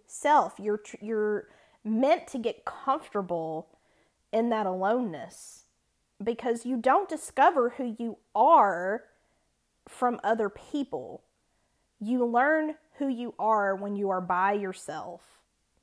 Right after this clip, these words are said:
And that's not something that the world teaches us. We are encouraged to follow in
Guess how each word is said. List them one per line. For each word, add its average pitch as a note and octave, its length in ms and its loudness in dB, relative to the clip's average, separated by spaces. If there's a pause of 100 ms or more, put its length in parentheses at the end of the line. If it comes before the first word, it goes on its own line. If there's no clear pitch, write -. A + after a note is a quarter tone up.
(380)
And G#3+ 140 -2
that's B3+ 260 -2
not C4 320 0
something G#3 840 -6
that G3+ 280 -4
the G#3+ 80 -4
world G3 340 0
teaches - 460 -12
us. D3 560 -12 (960)
We B3+ 260 0
are G#3+ 540 6 (1160)
encouraged A3 1200 0
to A3 600 -2
follow C#4 800 8
in A#3 280 -2